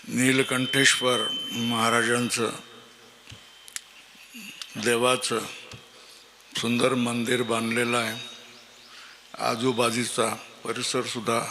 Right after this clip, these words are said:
सुंदर आहे. मी कोणालाच जाणत नाही, कारण मी एकटा त्या ठिकाणी पठण पाठणाचं काम करत असतो.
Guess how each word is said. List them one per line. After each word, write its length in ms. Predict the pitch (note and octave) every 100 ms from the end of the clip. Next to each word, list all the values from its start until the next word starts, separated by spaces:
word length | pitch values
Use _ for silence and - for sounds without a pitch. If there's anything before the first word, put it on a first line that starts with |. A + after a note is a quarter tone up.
| -
सुंदर 420 | - A2+ A2+ C3
आहे. 280 | C3 G#2+ G#2+ - - - - - - - - - - - - - - - - - - - - - - - - -
मी 300 | - A#2 A#2+
कोणालाच 520 | - A#2 A#2+ B2+ C3+
जाणत 460 | A2 A2+ A#2 A#2+ -
नाही, 360 | B2+ B2 A2+ G2+ - - - - - -
कारण 260 | B2 B2
मी 240 | B2 A#2 B2+
एकटा 360 | A#2+ - C3+
त्या 220 | B2+ B2+
ठिकाणी 580 | B2 B2+ - A#2+ A2 G#2 A#2+ - - - - - - - - - - - - -
पठण 300 | A2+ C3 B2+
पाठणाचं 680 | C#3+ B2 - B2 B2 C3+
काम 320 | B2 A#2 A#2 B2
करत 400 | B2 A2+ A2+ A#2
असतो. 400 | - - G#2+